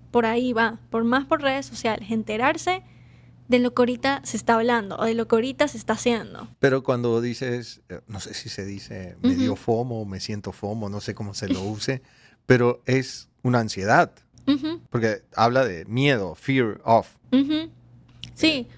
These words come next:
Speaker 1: o sea, el fomo es más allá como, este, no se lo usa tanto como "Me dio fomo" ni nada, es algo como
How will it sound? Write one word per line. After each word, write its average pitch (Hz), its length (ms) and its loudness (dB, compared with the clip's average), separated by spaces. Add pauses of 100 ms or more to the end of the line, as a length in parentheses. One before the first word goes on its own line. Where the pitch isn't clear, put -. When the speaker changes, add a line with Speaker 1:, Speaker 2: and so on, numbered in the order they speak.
(160)
Speaker 1:
o 294 80 0
sea, 330 140 2
el 330 80 -8
fomo 392 280 -2
es 330 220 -4
más 403 200 -2
allá 381 180 -4
como, 381 380 0 (280)
este, 247 800 0 (720)
no 302 280 2
se 381 120 2
lo 330 120 2
usa 311 240 0
tanto 277 260 2
como 269 140 2
"Me 233 120 0
dio 247 180 2
fomo" 277 300 2
ni 247 120 -2
nada, 262 280 2
es 302 300 -4
algo 320 340 0
como 254 480 2